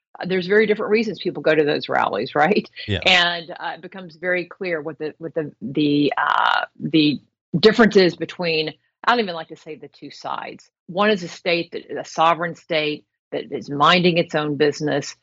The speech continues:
Speaker 1: Uh, that's the state of Israel. The other is a terrorist-led organization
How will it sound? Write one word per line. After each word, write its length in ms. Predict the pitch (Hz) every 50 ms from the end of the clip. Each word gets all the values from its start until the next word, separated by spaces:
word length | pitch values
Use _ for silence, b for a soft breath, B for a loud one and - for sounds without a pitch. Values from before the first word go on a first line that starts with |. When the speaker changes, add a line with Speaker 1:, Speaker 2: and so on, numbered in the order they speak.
| _ _ _
Speaker 1:
Uh, 440 | - - 156 147 147 147 143 131 - - _ _ _ -
that's 200 | 160 151 - -
the 80 | 160
state 240 | - - 160 147 143
of 80 | 131 135
Israel. 440 | 135 131 - - 131 - - - - _ _ _
The 160 | - 165 -
other 240 | 160 180 170 180 185
is 160 | - 170 151
a 160 | 165 151 147 - _ _ _
terrorist-led 1400 | 180 165 160 156 160 160 151 - - - _ _ _ _ _ _ _ _ _ _ _ 156 160 156 151 147 147 -
organization 1080 | - 143 156 156 147 156 151 143 131 156 147 151 143 - - 156 147 139 139 139